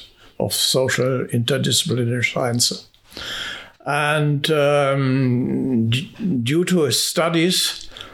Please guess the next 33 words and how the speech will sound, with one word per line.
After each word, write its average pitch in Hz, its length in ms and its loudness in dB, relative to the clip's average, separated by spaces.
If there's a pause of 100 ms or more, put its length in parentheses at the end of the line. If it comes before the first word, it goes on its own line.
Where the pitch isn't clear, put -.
(440)
he 160 260 0
argues 160 800 2
that 143 480 0 (240)
we 147 160 2
are 139 100 4
not 160 400 0
the 127 200 2
species 139 800 2
Homo 135 340 2
sapiens, 131 920 0 (400)
or 131 220 0
even 117 260 2
some 123 460 0 (180)
people 139 220 0
say 123 240 2
we 123 100 2
are 117 100 0
Homo 127 340 0
sapiens 120 600 0
sapiens. - 800 0 (640)
No, 143 180 0
he 143 180 2
says 135 340 2
we 139 140 0
are 139 100 2
Homo 151 340 2
sapiens 139 560 0
demens. 120 760 0 (720)
So 147 300 0
partly 151 520 0
we 147 140 0
are 135 160 0
crazy, 123 540 0